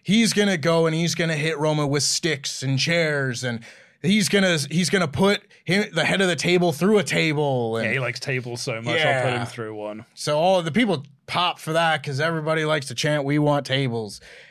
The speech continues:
Speaker 1: And he gets then interrupted by Solo Sikoa, who, of course, comes down, doesn't say anything, he doesn't speak. He comes down,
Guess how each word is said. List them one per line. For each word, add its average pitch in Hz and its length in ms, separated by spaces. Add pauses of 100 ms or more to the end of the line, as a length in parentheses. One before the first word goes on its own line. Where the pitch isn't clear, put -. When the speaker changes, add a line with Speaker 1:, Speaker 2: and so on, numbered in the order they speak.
(100)
Speaker 1:
And 139 440
he 175 320
gets 220 320
then 160 240
interrupted 123 600
by 147 220
Solo 143 360
Sikoa, 110 500
who, 117 160
of 101 100
course, 123 240 (140)
comes 160 240
down, 135 240
doesn't 117 220
say 139 200
anything, 123 400
he 110 60
doesn't 113 280
speak. 107 400 (240)
He 240 140
comes 214 380
down, 139 400